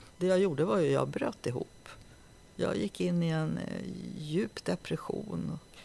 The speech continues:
väntade alldeles för länge med att söka hjälp. Jag var tyst i fyra år. Jag pratade inte med en journalist. Jag avgick från allt. Jag gömde mig hemma.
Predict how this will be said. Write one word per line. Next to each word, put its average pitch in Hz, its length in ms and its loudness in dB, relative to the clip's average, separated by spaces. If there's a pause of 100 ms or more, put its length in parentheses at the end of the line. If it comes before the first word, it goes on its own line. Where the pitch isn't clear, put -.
(300)
väntade 180 500 6
alldeles 151 420 4
för 143 100 0
länge 185 340 2
med 160 200 0
att 139 160 -2
söka - 580 0
hjälp. - 560 -4 (540)
Jag 170 100 4
var 196 80 6
tyst - 460 2
i 202 40 2
fyra 139 460 2
år. - 420 0 (220)
Jag 175 240 -6
pratade 170 400 0
inte 160 180 -2
med 156 120 0
en 156 60 0
journalist. 156 760 -2
Jag 175 140 0
avgick 160 400 4
från - 300 -4
allt. 180 420 0
Jag 160 100 4
gömde 156 360 4
mig 151 120 2
hemma. 156 520 2